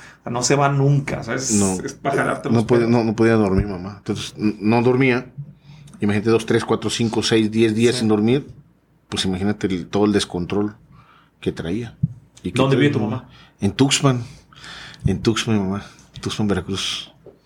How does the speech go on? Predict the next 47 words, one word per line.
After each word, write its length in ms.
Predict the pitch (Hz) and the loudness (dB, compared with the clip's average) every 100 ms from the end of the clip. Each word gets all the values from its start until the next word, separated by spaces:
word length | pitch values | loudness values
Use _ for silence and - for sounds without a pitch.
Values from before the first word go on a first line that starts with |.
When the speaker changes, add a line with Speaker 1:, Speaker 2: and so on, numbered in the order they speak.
| _ _ - | _ _ -2
Speaker 1:
¿Cuánto 300 | 139 139 156 | -2 2 2
se 140 | 143 | 2
hace 180 | 139 151 | 2 0
de 120 | 135 | 0
Coatzacoalcos 540 | - - 131 131 139 123 | -2 -6 -2 -2 -2 -6
a 60 | 117 | -6
Tuxpan? 340 | 117 120 117 - - - - | -6 -8 -10 -12 -16 -12 -10
Speaker 2:
Ah, 120 | - | -6
su, 200 | - - - - | -6 -6 -14 -12
ocho 220 | - 120 | -4 -2
horas. 540 | 95 107 120 - - - - | 0 0 -2 -4 -10 -20 -18
Speaker 1:
Ah, 180 | - 143 | -14 -8
Speaker 2:
Está, 160 | - 135 | 0 2
Speaker 1:
está. 220 | 117 147 | 4 2
Speaker 2:
o 40 | |
sea, 80 | 160 | 2
haz 60 | 165 | 2
de 60 | |
cuenta 180 | 190 190 | 2 2
que 120 | 190 160 | 0 2
Veracruz, 640 | 135 131 170 254 - - - - - - _ - 143 | 0 0 -2 -4 -4 -10 -20 -20 -20 -20 _ -6 -4
es, 180 | 131 120 | -4 -2
nosotros, 400 | 135 139 147 151 - | -2 -2 -6 -10 -4
eh, 80 | 120 | -4
Tuxpan 340 | 120 156 165 156 | 0 0 2 2
es 100 | 156 | 2
al 120 | 139 | 2
norte 460 | 156 170 190 185 - | 2 0 0 0 0
y 80 | 127 | 0
Ver-, 180 | - 127 | 0 -2
y 200 | 117 117 | -8 -6
Coatzacoalcos 500 | 120 113 - 127 127 | -4 -4 -4 -4 -2
es 140 | - 123 | 0 0
al 140 | 117 | 0
sur. 160 | 131 117 - _ - - - _ _ _ _ _ - - _ - 95 | 0 -2 -8 _ -20 -20 -20 _ _ _ _ _ -20 -20 _ -12 0
Ve 140 | 107 | 2
el, 160 | 117 90 | 2 2
el, 160 | 104 - | 0 2
¿sabe 180 | 120 | 2
Veracruz? 320 | 120 123 147 - | 2 0 -6 -6
Pues 140 | 98 | -4
la 80 | 101 | -4
Speaker 1:
Sí. 60 | 110 | -4
Speaker 2:
puntita 320 | 110 110 143 | -8 -6 -4
y 40 | |
la 120 | 117 98 | -4 -6
puntita. 520 | - 101 85 101 | -10 -10 -8 -10